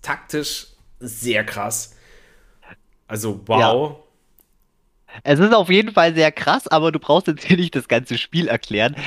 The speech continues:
Speaker 2: weil das ist im Prinzip ja völlig, völlig wurscht, äh, was das ist. Es geht ja nur um die Hintergrundgeschichte, weil wie, wie,
Speaker 1: Ja.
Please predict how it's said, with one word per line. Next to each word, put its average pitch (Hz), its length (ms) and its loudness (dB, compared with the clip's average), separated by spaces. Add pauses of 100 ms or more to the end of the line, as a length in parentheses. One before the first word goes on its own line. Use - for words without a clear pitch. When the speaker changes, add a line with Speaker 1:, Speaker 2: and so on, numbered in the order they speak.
(120)
Speaker 2:
weil 123 340 2 (800)
das 139 200 2
ist 160 140 4
im 151 80 2
Prinzip 151 380 0
ja 127 120 4
völlig, 135 380 0 (100)
völlig 117 340 2
wurscht, 127 500 2 (260)
äh, 104 320 4 (380)
was 117 260 -2
das 107 180 0
ist. 120 220 -4
Es 117 160 -6
geht 123 140 2
ja 120 80 2
nur 127 140 -2
um 123 100 -4
die 120 100 -8
Hintergrundgeschichte, 110 1200 -2
weil 143 380 2
wie, 127 400 -4
wie, 120 220 -10
Speaker 1:
Ja. 107 220 -2